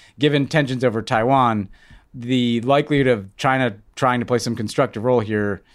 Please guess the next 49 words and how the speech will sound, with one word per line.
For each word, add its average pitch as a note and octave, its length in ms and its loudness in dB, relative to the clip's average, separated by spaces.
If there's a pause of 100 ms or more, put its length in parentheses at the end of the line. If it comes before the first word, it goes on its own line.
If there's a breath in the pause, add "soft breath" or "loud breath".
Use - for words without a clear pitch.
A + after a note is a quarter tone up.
(180 soft breath)
in A2+ 180 -6
reaching A#2 360 -2
a G#2 80 -2
positive A2 420 0
outcome G#2+ 420 0
that G2 140 -4 (300)
at A2 80 -10
least A2+ 200 -6
reduces A#2 680 -2 (300 soft breath)
the A2 140 -10
progress A2 460 -2
of, G2 240 -8 (100)
uh, G#2 300 -10
North G#2+ 200 -6
Korea's G#2+ 200 -8
nuclear G#2+ 220 -6
program, G#2 320 -6 (200)
that C#3 300 -2
feels B2 160 -2
non-existent G#2 560 -4
to F#2 60 -12
me. E2+ 200 -10 (280 loud breath)
So F3 200 4
if D#3 220 4
anything, C3+ 760 0 (600 soft breath)
I D3 120 4
see D3+ 200 2
this D3 240 2
as, A#2+ 160 0
a, B2 200 0
as A#2+ 140 -6
something B2+ 300 0
to A2+ 60 0
watch A2+ 280 2
as G2+ 180 -8
a, A2+ 200 -6
as A2+ 160 -8
a A#2+ 80 -6
situation A2+ 580 -4
that G#2 80 -4
could A#2 160 0
get A2 140 0
worse, A2 260 -4
that G2 80 -12
could A2+ 140 -4
escalate, F#2 460 -6
that G2+ 120 -12
could G#2 140 -10
see G#2 420 -4